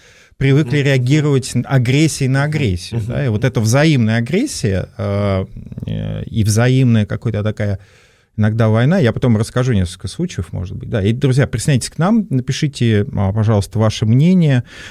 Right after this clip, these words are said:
Speaker 1: нас, вот почему, а, мы боимся чужих, иных, да,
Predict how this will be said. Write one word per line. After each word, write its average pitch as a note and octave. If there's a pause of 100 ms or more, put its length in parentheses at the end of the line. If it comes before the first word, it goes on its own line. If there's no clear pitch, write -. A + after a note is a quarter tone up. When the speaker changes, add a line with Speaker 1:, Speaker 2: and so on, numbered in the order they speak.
(120)
Speaker 1:
нас, A2+
вот B2+
почему, C3+ (280)
а, F2+
мы A#2
боимся F#2 (280)
чужих, A#2
иных, C3+
да, C#3+